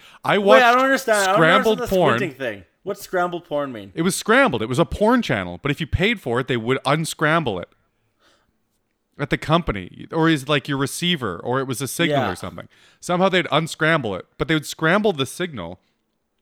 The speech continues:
Speaker 1: so it would be all messed up. But it aligned. But what, if you stared hard enough, you could be like, "Okay, that's a tit over there in the corner. I know her body's in the bottom right, but that's
Speaker 2: Get
Speaker 1: a
Speaker 2: outta
Speaker 1: tit."
Speaker 2: here.
Speaker 1: Yeah, it'd be fuck, yeah. It could,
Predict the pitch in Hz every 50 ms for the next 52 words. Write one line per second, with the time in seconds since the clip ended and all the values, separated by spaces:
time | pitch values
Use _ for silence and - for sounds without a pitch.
0 | _ _ - - - - 170 151 156 151 139 151 156 156 160 156 139 139 147 143
1 | - - - 135 143 123 - - _ - _ _ _ _ _ _ _ _ _ _
2 | _ _ _ _ _ 156 160 180 170 170 170 160 151 151 160 175 175 160 127 101
3 | 90 - - 151 143 160 - 160 - 156 147 127 - - 180 185 202 185 156 139
4 | 135 120 117 120 117 123 - 147 123 117 131 135 127 120 113 - - _ _ _
5 | _ _ - 127 - 151 131 120 139 - - 127 - - - 156 160 - 135 135
6 | 123 131 127 131 127 113 113 - - - 131 131 120 107 104 113 127 120 120 123
7 | 117 120 117 98 117 110 113 120 127 123 104 120 123 117 101 113 113 113 110 104
8 | 101 95 98 120 131 - 110 110 - - - - - _ _ _ 113 131 165 156
9 | 147 143 131 120 123 127 113 117 151 185 175 110 - - - - 220 196 220 190
10 | 160 - - 196 185 156 147 190 208 143 - - _ _ _ _ _ _ _ _
11 | - 202 180